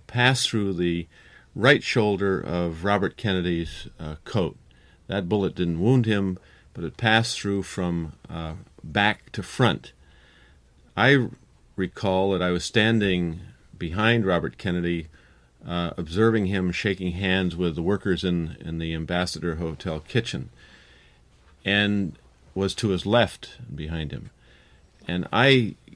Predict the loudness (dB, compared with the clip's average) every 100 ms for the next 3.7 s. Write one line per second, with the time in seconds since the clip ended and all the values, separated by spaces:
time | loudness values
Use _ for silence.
0 | -20 -6 -2 -2 -2 -4 -10 _ -6 2
1 | 6 6 2 -2 -2 0 2 2 2 0
2 | -4 -6 -8 -12 -10 -8 -6 2 2 2
3 | -2 -2 -4 -4 -4 -6